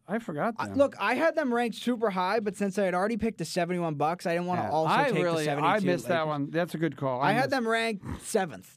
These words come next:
Speaker 2: up right above the Heat. I had them
Speaker 1: I,
Speaker 2: ranked.
Speaker 1: I missed, they won thirty-three straight. My mistake. I didn't miss that.
Speaker 2: That's,
Speaker 1: Okay.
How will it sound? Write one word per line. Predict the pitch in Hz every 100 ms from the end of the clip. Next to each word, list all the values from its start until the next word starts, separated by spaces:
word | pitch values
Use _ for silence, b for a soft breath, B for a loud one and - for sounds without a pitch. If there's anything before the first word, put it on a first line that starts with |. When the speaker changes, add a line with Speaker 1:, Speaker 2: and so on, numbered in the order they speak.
| -
Speaker 2:
up | 175 160
right | 180 180 202
above | 185 170
the | 147
Heat. | 175 131 - _ 127
I |
had | 127 131
them |
Speaker 1:
I, | 190
Speaker 2:
ranked. | 202
Speaker 1:
I | 180
missed, | 180 151
they | 165
won | 160 170
thirty-three | - 165 147 139 127
straight. | 151 131 -
My | 147 151
mistake. | 135 135 131
I | 123
didn't | 123
miss | 117 113
that. | 127
Speaker 2:
That's, | 208
Speaker 1:
Okay. | 113